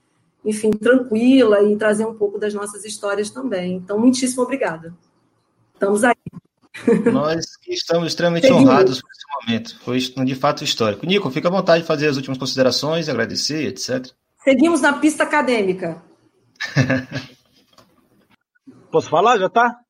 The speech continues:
Speaker 3: Tá. É, gente, não, simplesmente também dizer que fiquei muito feliz de ter participado aí, de,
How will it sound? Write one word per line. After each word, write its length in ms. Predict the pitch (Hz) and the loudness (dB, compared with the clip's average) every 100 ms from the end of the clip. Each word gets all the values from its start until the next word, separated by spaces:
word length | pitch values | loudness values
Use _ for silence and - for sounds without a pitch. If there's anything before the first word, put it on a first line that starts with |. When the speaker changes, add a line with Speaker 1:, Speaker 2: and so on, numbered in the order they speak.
| - | -10
Speaker 3:
Tá. 200 | 135 113 _ _ - - | -10 -10 _ _ -20 0
É, 300 | 160 160 160 | 4 4 4
gente, 380 | 156 254 247 262 | 2 2 2 2
não, 360 | 277 175 170 _ _ | 0 0 -6 _ _
simplesmente 720 | - 220 214 190 180 214 214 - | -4 -2 2 2 2 2 0 0
também 1120 | 214 190 190 202 202 202 190 170 151 127 113 117 - _ _ _ | 0 2 0 2 0 -2 -2 -4 -6 -6 -10 -16 -20 _ _ _
dizer 720 | 120 147 170 - 170 175 175 | -12 -8 -10 -4 0 0 -2
que 1000 | - 175 170 156 147 143 135 127 120 117 110 | -10 -10 -6 -4 -2 -2 -2 -4 -6 -8 -10
fiquei 260 | 143 165 165 | -8 -6 -4
muito 260 | 175 175 | -6 -8
feliz 500 | - 196 156 151 180 | -2 2 2 0 -2
de 100 | 151 | -4
ter 220 | - 175 | 0 0
participado 920 | 131 170 - 156 - 135 160 165 165 160 | 2 0 0 -8 -6 -4 2 2 4 4
aí, 580 | 143 151 185 202 196 190 _ _ _ _ | 4 2 0 -2 -2 -4 _ _ _ _
de, 720 | 127 135 156 151 147 139 135 | -8 -4 0 0 2 2 0